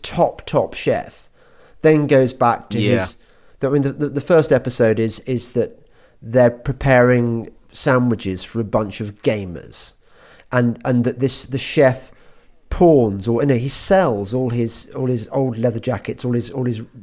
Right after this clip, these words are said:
Speaker 1: sort of classic collectibles, in order to be able to buy the meat,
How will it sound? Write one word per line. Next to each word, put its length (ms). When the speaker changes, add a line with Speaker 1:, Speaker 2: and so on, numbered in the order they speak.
Speaker 1:
sort 220
of 300
classic 520
collectibles, 800
in 160
order 320
to 100
be 140
able 160
to 120
buy 440
the 140
meat, 580